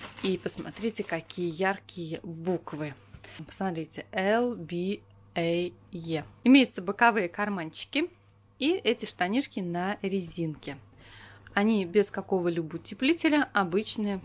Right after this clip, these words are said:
просто джинсовые штаны. Классического стиля.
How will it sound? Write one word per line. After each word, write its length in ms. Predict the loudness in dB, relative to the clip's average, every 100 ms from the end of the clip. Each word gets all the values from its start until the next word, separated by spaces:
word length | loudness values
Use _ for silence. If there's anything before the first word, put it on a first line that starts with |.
| -8
просто 520 | -8 -8 -6 -6 -6
джинсовые 540 | -6 0 0 0 -6 -6
штаны. 440 | -8 -10 -10 -10 -14 -20 -20 -20 -6
Классического 760 | -2 0 -2 -6 -8 -4 -2 -2
стиля. 440 | -4 -8 -8 -10